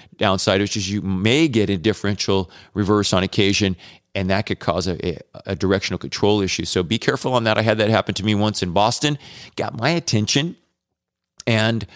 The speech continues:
uh, another interesting note on the airplane is the tiller.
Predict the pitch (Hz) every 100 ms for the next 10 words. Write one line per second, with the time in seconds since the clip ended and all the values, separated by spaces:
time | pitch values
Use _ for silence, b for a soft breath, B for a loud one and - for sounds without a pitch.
0 | B B - 123 113 101 110 110 131 151
1 | 98 113 113 - 107 101 101 107 104 107
2 | 107 101 - 107 110 110 110 104 - B
3 | B B - 127 120 - 190 175 95 71